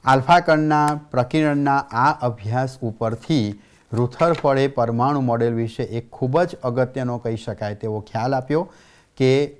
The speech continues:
આલ્ફા કણ જો એકસો એંસી ડિગ્રીએ પ્રકીર્ણ પામી શકે, તો આપણે હમણાં ગણતરીમાં જોયું તે પ્રમાણે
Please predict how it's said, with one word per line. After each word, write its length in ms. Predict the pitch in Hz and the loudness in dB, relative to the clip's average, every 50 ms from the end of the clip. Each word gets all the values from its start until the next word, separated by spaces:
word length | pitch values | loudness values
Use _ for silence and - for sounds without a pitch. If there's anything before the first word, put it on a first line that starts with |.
| - | -2
આલ્ફા 440 | - 113 117 123 123 127 - 160 165 | 0 2 2 2 0 0 2 2 2
કણ 400 | 160 160 - 139 131 131 127 135 131 | 2 2 0 -2 0 0 -2 -4 -6
જો 320 | 110 104 123 123 123 131 127 127 | -8 -4 -2 0 0 -2 -2 -4
એકસો 380 | 123 113 - - - 175 170 | -6 -6 -6 -6 -4 -2 -2
એંસી 360 | 175 147 131 127 127 131 135 | -2 -2 -4 -4 -2 -2 -4
ડિગ્રીએ 400 | 127 127 123 120 127 120 120 123 | -2 -2 -4 -4 -4 -2 -2 -2
પ્રકીર્ણ 520 | 127 120 - 110 107 101 113 117 113 117 113 | -2 -4 -4 -8 -6 -6 -6 -6 -6 -6 -6
પામી 340 | 104 117 98 92 101 107 104 | -6 -6 -6 -4 -6 -6 -6
શકે, 420 | - - 147 135 127 113 104 101 | -2 -2 -2 -2 -2 -4 -4 -4
તો 140 | 95 - 110 | -6 -4 -4
આપણે 240 | 104 104 - 131 131 | -4 -4 -4 -4 -4
હમણાં 260 | 123 120 - 120 117 | -4 -4 -4 -6 -6
ગણતરીમાં 560 | 110 107 110 110 104 117 117 110 110 110 110 | -6 -6 -6 -6 -6 -6 -6 -6 -6 -8 -8
જોયું 240 | 101 113 104 104 101 | -8 -8 -8 -8 -8
તે 140 | 95 110 104 | -8 -10 -10
પ્રમાણે 480 | 95 104 101 104 107 113 127 147 180 | -10 -10 -8 -8 -6 -4 -4 -6 -6